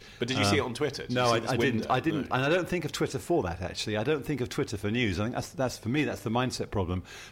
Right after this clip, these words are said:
Speaker 2: For me, Twitter is about, you know, short comments, quickly fired off. I don't think about Twitter as being for news,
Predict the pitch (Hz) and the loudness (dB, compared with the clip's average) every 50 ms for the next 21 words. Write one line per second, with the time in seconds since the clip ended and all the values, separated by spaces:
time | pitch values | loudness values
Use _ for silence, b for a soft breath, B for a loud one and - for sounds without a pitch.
0 | B - 113 127 131 123 - - 131 113 - 120 110 104 101 87 98 - 113 107 | B -4 -2 -2 -2 -2 0 -2 -2 -2 0 2 2 2 2 0 0 0 2 2
1 | 107 - - 104 104 101 - - 135 107 - - 120 110 107 104 107 107 - - | 2 2 0 -2 -2 0 0 0 0 0 0 -2 0 2 2 2 0 -2 -4 -4
2 | - - 113 - - 107 95 - 110 101 101 98 101 92 - 113 117 131 127 107 | -6 -6 -6 -2 -4 -4 0 2 2 2 4 2 2 0 0 0 0 0 -2 0
3 | 98 110 92 85 101 101 98 - - 107 - 110 98 - - 113 107 98 - 101 | -4 -6 -4 -2 -4 -4 -2 -2 -4 -2 -2 -2 -6 -2 -2 -2 -2 -2 -2 -2
4 | 95 110 139 165 170 139 117 120 123 - - | -2 2 2 4 4 4 4 2 0 -2 -8